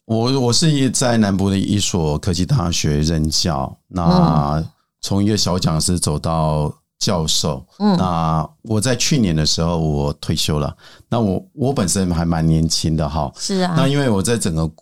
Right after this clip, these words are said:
Speaker 1: 呃，整个研究的一个过程的话，
Speaker 2: 快六年级的呢。
Speaker 1: 对啊，
Speaker 2: 嗯。
Speaker 1: 我是六年级，
Speaker 2: 嗯。
Speaker 1: 六字头出-，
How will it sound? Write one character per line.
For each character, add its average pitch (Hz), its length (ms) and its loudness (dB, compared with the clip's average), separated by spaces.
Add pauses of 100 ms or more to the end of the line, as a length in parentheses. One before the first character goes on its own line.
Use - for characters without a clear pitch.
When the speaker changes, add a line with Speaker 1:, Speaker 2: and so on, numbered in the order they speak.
(140)
Speaker 1:
呃， 85 440 0
整 - 120 0
个 80 80 2
研 85 180 0
究 92 140 0
的 85 160 0
一 82 60 0
个 85 80 0
过 85 240 -2
程 78 160 -2
的 73 80 -2
话， 92 140 -2
Speaker 2:
快 214 180 2
六 208 200 2
年 160 280 4
级 160 220 -6
的 - 160 -8
呢。 170 200 -6 (140)
Speaker 1:
对 80 220 2
啊， 69 300 -2
Speaker 2:
嗯。 - 40 -2
Speaker 1:
我 92 100 4
是 85 120 4
六 107 180 2
年 87 200 0
级， 80 440 -2
Speaker 2:
嗯。 123 80 4
Speaker 1:
六 117 100 2
字 117 180 0
头 92 320 0
出-， - 200 -2